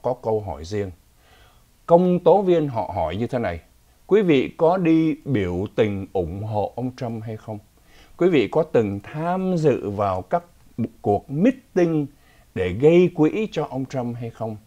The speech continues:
Quý vị đã có những cái ý kiến tốt đẹp để trình bày trên mạng xã hội về ông Trump hay không?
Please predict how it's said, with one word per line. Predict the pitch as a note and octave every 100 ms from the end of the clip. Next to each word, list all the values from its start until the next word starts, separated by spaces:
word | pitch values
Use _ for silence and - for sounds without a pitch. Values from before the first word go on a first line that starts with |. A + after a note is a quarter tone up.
| _ _ _ -
Quý | F3+
vị | D3 B2+ F#2 A#2
đã | G2 A#2+
có | C#3 D3+ G3+
những | D#3+ E3+
cái | F#3 - -
ý | F#3+ A#3
kiến | - F#3 A#3 A3+ -
tốt | C4 C#4 _
đẹp | A#2+ G#2+ - _
để | G#2 F#2+ -
trình | C3+ A2+ G#2+ G2
bày | A2 G#2 G2 -
trên | F#3 F#3 E3+
mạng | C#3+ A#2+ -
xã | A#2 - -
hội | G#3+ C3 G#2
về | G2+ F#2 -
ông | D3 C#3+
Trump | - E3 D#3 D3
hay | C3+
không? | - A2+